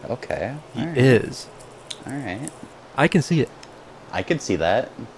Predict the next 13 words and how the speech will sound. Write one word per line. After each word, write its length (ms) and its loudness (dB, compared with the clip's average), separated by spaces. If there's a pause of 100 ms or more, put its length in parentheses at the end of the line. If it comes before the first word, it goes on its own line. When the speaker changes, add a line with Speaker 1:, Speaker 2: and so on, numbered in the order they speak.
(140)
Speaker 2:
I 140 0
could, 280 -2
I, 500 6
I, 60 2 (200)
I 80 4
think 160 2
he's 100 2
gonna 140 4
be 80 4
great 260 6
for 220 -2
it, 100 -8 (140)
honestly. 540 4